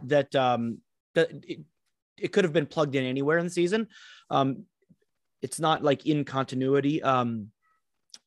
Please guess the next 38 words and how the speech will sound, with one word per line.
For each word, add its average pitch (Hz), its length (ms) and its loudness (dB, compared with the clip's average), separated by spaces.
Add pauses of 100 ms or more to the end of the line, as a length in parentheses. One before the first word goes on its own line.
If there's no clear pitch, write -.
uh, 131 240 -6
Ted 170 220 -2
Lasso 180 420 4
is, 190 140 2
is 139 120 -4
kind 143 160 -2
of 131 80 -6
sulking, 214 640 -2 (640)
uh, 139 560 6
and 156 200 2
he's 165 140 2
kind 165 160 2
of 117 120 -2
rescued 151 360 0
by 147 100 6
Rebecca, 139 640 2
who 127 140 -2
brings 139 360 0
him 143 300 2
and, 127 360 -2
um, 131 400 -2 (140)
like, 139 200 0
this, 127 160 -6 (720)
and, 147 140 0
and, 147 240 0
and 147 160 0
rather 170 200 6
than, 147 420 2 (140)
um, 120 580 -4 (100)
sitting 170 420 0
there 143 320 6
being 131 320 0
miserable 123 540 0
on 127 120 -4
Christmas, 117 460 -6 (600)
they 151 120 2
give, 156 440 2
right? 120 360 -2